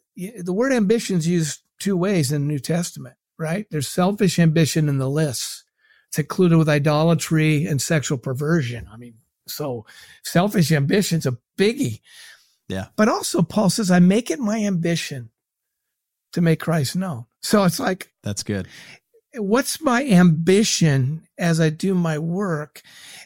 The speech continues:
Speaker 1: And, and just be aware that we all wanna be liked. We all wanna be appraised. Uh,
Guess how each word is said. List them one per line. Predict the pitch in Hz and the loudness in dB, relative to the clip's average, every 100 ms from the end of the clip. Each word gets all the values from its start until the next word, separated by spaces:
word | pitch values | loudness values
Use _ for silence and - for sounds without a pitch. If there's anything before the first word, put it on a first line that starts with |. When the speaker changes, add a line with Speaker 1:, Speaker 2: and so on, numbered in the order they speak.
| _ _ _ - | _ _ _ -4
Speaker 1:
And, | 190 202 _ _ _ _ | -4 -4 _ _ _ _
and | 190 196 - _ _ _ _ - 185 | -4 -4 -6 _ _ _ _ -14 -10
just | - - - | -6 -6 0
be | 226 | 2
aware | 196 151 151 156 165 151 131 165 _ | 4 2 4 6 6 4 2 -4 _
that | - 185 | -6 -4
we | 185 - | -4 -4
all | 202 196 196 185 | -2 0 4 4
wanna | 170 160 | 4 4
be | 156 | 2
liked. | 147 135 143 139 | -2 -2 -4 -6
We | 165 | -6
all | 233 180 190 | -4 0 0
wanna | 190 180 | 2 2
be | 160 160 | 2 0
appraised. | 151 - 143 139 131 131 - - - | -2 -6 -4 -2 -4 -4 -8 -16 -16
Uh, | 180 | -16